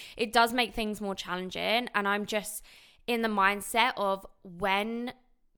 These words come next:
when the right property comes, like, I am so fucking confident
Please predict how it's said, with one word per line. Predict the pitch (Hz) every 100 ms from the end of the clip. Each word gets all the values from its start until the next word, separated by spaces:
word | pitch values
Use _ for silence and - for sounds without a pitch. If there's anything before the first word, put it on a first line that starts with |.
| 185
when | 185 196 220 233 254
the | 240
right | 208 196 190
property | - 185 180 202
comes, | - 175 180 202 262 254 - -
like, | 214 208 -
I | 220 226
am | 247 277
so | 277 - - 220 196 190 190 220 254 - _ _ -
fucking | 202 - 208 202
confident | - 185 180 - - 185 202 262